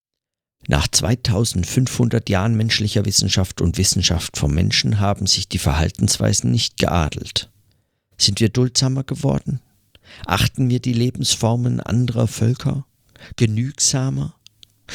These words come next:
Beuten wir den technologisch Unterlegenen weniger aus?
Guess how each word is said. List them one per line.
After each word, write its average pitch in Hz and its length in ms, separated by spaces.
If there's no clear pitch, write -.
Beuten 117 400
wir 117 120
den 92 200
technologisch 110 800
Unterlegenen 104 840
weniger 117 440
aus? - 480